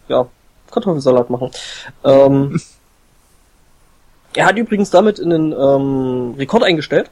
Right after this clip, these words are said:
nämlich von der, ähm, Pebble, ähm, die ihr Ziel um, ähm, zehntausendzweihundertsechsundsechzig Prozent überstiegen hat. Ähm, oder hat er das? Ähm, ja. Auf jeden Fall hat er, äh, sein Ziel halt auch, ähm, recht ordentlich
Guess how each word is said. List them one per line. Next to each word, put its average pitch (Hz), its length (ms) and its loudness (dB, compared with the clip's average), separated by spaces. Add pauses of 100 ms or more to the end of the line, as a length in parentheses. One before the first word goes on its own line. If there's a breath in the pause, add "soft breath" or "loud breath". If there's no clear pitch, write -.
(100)
nämlich 147 260 -2
von 139 140 -4
der, 123 640 2
ähm, 120 280 -10
Pebble, 202 300 2 (840)
ähm, 135 460 4 (400 loud breath)
die 156 160 -2
ihr 165 260 4
Ziel 170 400 2
um, 143 680 0
ähm, 127 760 0
zehntausendzweihundertsechsundsechzig 160 1400 0
Prozent 139 300 -4
überstiegen 143 480 -8
hat. 190 240 -6
Ähm, 143 460 0 (1120)
oder 160 200 -2
hat 185 80 -10
er 160 120 -6
das? 196 140 -10 (200)
Ähm, 80 380 -6
ja. 113 160 0 (220 loud breath)
Auf 151 100 4
jeden 214 140 4
Fall 151 140 6
hat 156 100 2
er, 135 180 4 (100)
äh, 131 220 -4
sein 131 220 -2
Ziel 127 180 -4
halt 123 160 -2
auch, 123 220 -6
ähm, 120 260 -8
recht 127 220 -8
ordentlich 123 460 -6